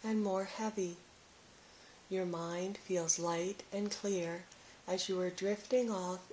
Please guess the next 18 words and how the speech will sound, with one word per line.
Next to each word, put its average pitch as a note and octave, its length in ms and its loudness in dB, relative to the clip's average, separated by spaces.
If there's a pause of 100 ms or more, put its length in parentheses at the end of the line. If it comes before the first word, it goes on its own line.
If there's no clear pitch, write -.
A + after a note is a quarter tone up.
(100)
into A3+ 260 -2 (100)
almost F3+ 580 0
sleep. G3 400 0 (1700)
You F#3 120 -2
can F3+ 160 -4
think F#3 420 0
about F#3+ 300 2
nothing G#3 540 0
right E3+ 300 -2
now E3 420 -4 (140)
and F#3 160 0
allow F3+ 540 2
your G#3+ 260 2
mind F3 600 -2 (180)
to F#3 120 -6
drift F3+ 680 -2 (180)
and G3+ 280 0
wander, G#3 480 0